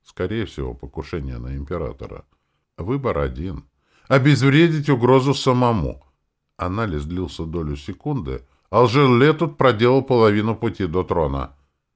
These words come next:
Ютл пересек пространство и, как пуля, бросился на Летута,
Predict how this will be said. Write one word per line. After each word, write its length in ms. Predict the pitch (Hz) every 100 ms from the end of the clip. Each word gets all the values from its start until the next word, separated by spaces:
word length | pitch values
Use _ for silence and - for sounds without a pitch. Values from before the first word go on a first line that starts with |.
| _ -
Ютл 320 | 101 - 82
пересек 580 | - 71 69 - 76 71
пространство 640 | 73 71 - 139 120 - 73
и, 80 |
как 340 | 67 - 71 _
пуля, 260 | 135 123 71
бросился 600 | 65 80 - 69 - 73
на 220 | 80 82
Летута, 640 | 98 139 139 71 64 60